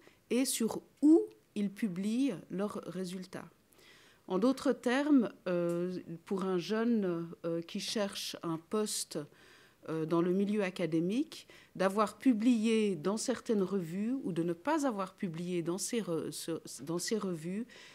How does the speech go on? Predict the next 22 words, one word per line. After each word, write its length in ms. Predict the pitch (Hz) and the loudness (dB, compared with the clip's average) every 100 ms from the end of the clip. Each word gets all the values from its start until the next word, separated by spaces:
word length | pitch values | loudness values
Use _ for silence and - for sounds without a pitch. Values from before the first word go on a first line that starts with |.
| - 175 | -10 -6
est 180 | 190 | -2
en 100 | 226 | -2
fait, 540 | 196 - 214 240 - - | -2 -2 -2 -4 -8 -6
euh, 180 | 175 165 | -2 0
la 140 | 175 180 | -2 -4
condition 580 | - 208 208 - 190 | -2 -2 -2 -4 -4
sine 300 | 180 262 233 | -2 0 0
qua 240 | 220 202 170 | 0 -4 -2
non 440 | 165 180 220 147 - - - _ - | -2 -2 -4 -6 -10 -20 -20 _ -6
qui 100 | 185 | -2
va 220 | 185 190 | 0 -2
soit 260 | - 220 | 0 0
lui 140 | 208 190 | 2 0
permettre, 640 | 214 190 185 170 233 - | -2 -2 -2 -2 -6 -12
soit 200 | - 185 | -8 -4
lui 200 | 170 165 | -2 -2
interdire 840 | 214 233 190 165 170 185 220 147 - - - | -2 -2 -4 -6 -6 -4 -4 -6 -12 -20 -12
l'accès 720 | 175 190 196 - 180 185 208 - | -4 -4 -2 -2 -2 -2 -4 -8
à 380 | 170 180 190 170 | -6 -4 -4 -6
un 60 | 156 | -8
poste 380 | - 196 - | -8 -10 -8
académique. 720 | 180 185 160 165 151 - - | -8 -6 -4 -4 -4 -8 -20